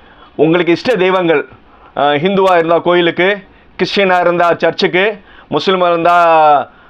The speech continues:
பள்ளிவாசலுக்கு போய் நல்லா வேண்டிக்கிட்டு, நல்ல மார்க் வரணும்னு முதல்ல வேண்டிக்கோங்க. ரெண்டாவது, எல்லாருமே வந்து இப்ப கவர்மெண்ட் வந்து டி டி ஐ ஒன் சொல்லி வந்து நிறைய வெப்சைட் சொல்லுவாங்க, அதுல ரிசல்ட் வரப்போகுதுன்னு உங்களுக்கு சொல்லுவாங்க.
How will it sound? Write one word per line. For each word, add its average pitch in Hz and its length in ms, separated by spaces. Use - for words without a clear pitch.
பள்ளிவாசலுக்கு 175 520
போய் 190 380
நல்லா 208 580
வேண்டிக்கிட்டு, 175 760
நல்ல 202 340
மார்க் 180 280
வரணும்னு 185 300
முதல்ல 175 360
வேண்டிக்கோங்க. 143 580
ரெண்டாவது, - 540
எல்லாருமே 240 540
வந்து 233 320
இப்ப 165 180
கவர்மெண்ட் 208 360
வந்து 202 560
டி 185 140
டி 190 140
ஐ 190 80
ஒன் 190 280
சொல்லி 190 200
வந்து 202 180
நிறைய 180 260
வெப்சைட் 170 300
சொல்லுவாங்க, 175 580
அதுல 170 280
ரிசல்ட் 196 340
வரப்போகுதுன்னு 185 460
உங்களுக்கு 190 260
சொல்லுவாங்க. 170 520